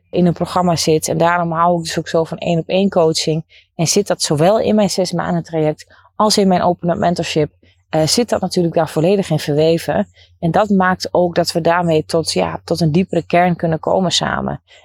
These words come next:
En dat is waar vooral mijn visie over een versimpelde business, wat ook het meest winstgevend gaat zijn, want dan zal die ook het meest winstgevend zijn. Versimpeling, echt gaan staan ten diepste voor jezelf, voor je eigen kern.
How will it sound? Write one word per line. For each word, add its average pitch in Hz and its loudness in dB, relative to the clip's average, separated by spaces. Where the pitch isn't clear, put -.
En 165 0
dat 196 2
is 170 0
waar 160 2
vooral 165 0
mijn 165 0
visie - 0
over 165 0
een 165 0
versimpelde 170 -2
business, 190 0
wat - -2
ook 170 0
het 165 -4
meest 160 2
winstgevend 190 0
gaat - -4
zijn, 190 0
want 170 -4
dan 190 0
zal 175 0
die 170 0
ook 156 -4
het - -10
meest 165 0
winstgevend 175 -2
zijn. 190 -2
Versimpeling, 180 0
echt - -4
gaan 185 0
staan 175 -2
ten 165 0
diepste 208 -2
voor 190 -2
jezelf, 175 2
voor - -4
je - -2
eigen 214 -2
kern. 165 -4